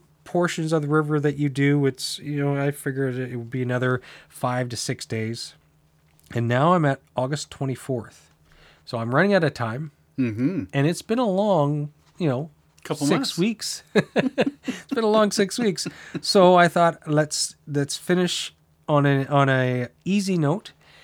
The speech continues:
Speaker 1: And, and this is, this is where it c-, becomes complicated for the rules or the, uh, permutations of what we set up for the, for the eight rules.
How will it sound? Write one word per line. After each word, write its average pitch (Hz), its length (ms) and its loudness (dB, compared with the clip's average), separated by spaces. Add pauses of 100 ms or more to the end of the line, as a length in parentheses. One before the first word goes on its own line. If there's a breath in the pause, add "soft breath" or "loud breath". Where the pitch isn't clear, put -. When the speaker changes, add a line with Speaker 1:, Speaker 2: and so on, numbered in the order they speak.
(640 soft breath)
Speaker 1:
And, 185 360 4
and 196 220 4
this 240 160 4
is, 220 180 0
this 208 240 2
is 180 220 -2
where 175 180 2
it 160 320 0
c-, - 60 -10
becomes 156 440 0
complicated 147 720 -2
for 123 720 0
the 131 200 0
rules 139 880 4
or 127 240 2
the, 123 340 2
uh, 120 300 4
permutations 139 720 0
of 117 120 -6
what 131 200 0
we 131 80 -2
set 135 180 -2
up 131 100 -2
for - 120 -12
the, 123 220 -2
for - 200 -10
the 123 140 -2
eight 127 140 0
rules. 123 360 0